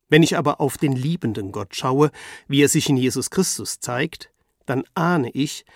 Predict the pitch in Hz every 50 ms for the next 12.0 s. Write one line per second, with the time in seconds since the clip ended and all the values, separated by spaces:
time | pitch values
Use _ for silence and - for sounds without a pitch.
0 | - - - - - - - - 185 170 127 165 151 - - 143 143 - - -
1 | - - 156 147 135 - - - 156 139 - 156 143 131 - - 131 123 139 165
2 | 170 160 - 107 101 - - 104 104 - - - - - _ _ _ _ _ _
3 | _ _ _ _ _ _ _ - 131 143 151 151 147 156 147 139 131 143 120 147
4 | 143 139 139 135 135 131 131 131 139 156 160 151 131 113 - 127 110 104 113 104
5 | 107 110 101 95 - _ _ - - - - - - - 151 131 143 147 - -
6 | 156 - - - 160 139 131 131 151 170 - - - - 151 139 - - 147 -
7 | - - 175 143 107 87 - - _ - - - - - - - 139 135 127 143
8 | 156 170 190 180 180 - - 139 147 180 190 185 - 156 147 143 143 139 139 -
9 | - - 151 151 170 190 185 190 190 175 - 180 151 - - 151 139 135 143 165
10 | 175 170 - - 151 110 147 151 147 151 147 170 - - - 156 131 160 170 202
11 | 202 160 123 117 - - - 123 104 - 123 - - 107 95 - - - -